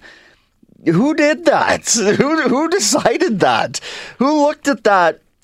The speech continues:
and, and, I mean, on the surface, that should have been addressed and say, "Hey,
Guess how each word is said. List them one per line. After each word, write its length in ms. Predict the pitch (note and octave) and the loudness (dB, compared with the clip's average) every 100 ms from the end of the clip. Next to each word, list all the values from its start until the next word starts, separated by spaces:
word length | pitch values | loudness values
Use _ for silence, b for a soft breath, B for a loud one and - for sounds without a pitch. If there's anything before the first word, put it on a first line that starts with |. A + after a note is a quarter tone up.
| _ | _
and, 260 | F3 E3 E3 | 0 2 2
and, 440 | E3+ E3 D3 A#2+ - _ _ _ _ _ _ - | 2 2 -2 -6 -14 _ _ _ _ _ _ 0
I 120 | F#3 | 2
mean, 200 | F#3+ F#3+ | 2 4
on 160 | F#3+ | 2
the 100 | F3 | 2
surface, 840 | D#3+ - C4 D4 - A3+ - - - | -2 -2 0 -2 0 -2 0 -2 0
that 260 | E3+ E3 | 0 0
should 220 | - G3 | 0 0
have 180 | F3+ B2+ | 0 0
been 140 | D3+ D3 | 0 0
addressed 540 | A#2 C3+ B2 A#2 - | 0 0 2 -2 -6
and 160 | B2+ B2+ | -6 -2
say, 260 | C#3 C#3 | 0 2
"Hey, 320 | C#3+ F3 D#3+ | 0 0 -4